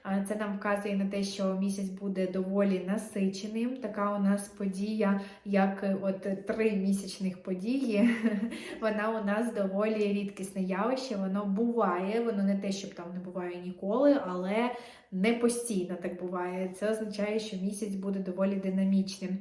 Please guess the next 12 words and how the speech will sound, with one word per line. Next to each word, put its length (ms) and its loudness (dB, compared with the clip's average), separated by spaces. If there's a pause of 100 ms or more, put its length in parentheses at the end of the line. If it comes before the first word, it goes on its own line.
(280)
І 220 0
на 120 0
зростаючий 720 2
місяць 360 -2
нам 140 -6
краще 440 -4 (240)
щось 200 -8
примножувати, 1160 -2 (100)
а 240 0
на 180 2
спадаючий 680 -2
відпускати. 680 -6